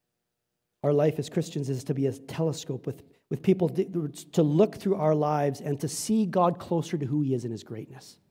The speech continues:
And how will they do that? It's, it's when they see us satisfied in God. It, it's not about having the, the finely crafted words. "I don't know how, I, I, I don't know how to be a witness for Jesus. I don't know that I've got the words or, you know, the sophistication or whatever."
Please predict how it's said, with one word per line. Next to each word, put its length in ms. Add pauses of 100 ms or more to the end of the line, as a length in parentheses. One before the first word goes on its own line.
(680)
And 100
how 140
will 100
they 120
do 220
that? 320 (280)
It's, 200
it's 180
when 120
they 120
see 240
us 180
satisfied 840
in 100
God. 420 (800)
It, 120
it's 140
not 120
about 160
having 300
the, 140 (140)
the 60
finely 320
crafted 360
words. 260 (200)
"I 80
don't 100
know 80
how, 180 (160)
I, 60
I, 340
I 40
don't 120
know 60
how 80
to 60
be 80
a 60
witness 260
for 100
Jesus. 320
I 80
don't 100
know 80
that 140
I've 80
got 100
the 80
words 600
or, 140
you 160
know, 100
the 100
sophistication 1080 (280)
or 160
whatever." 480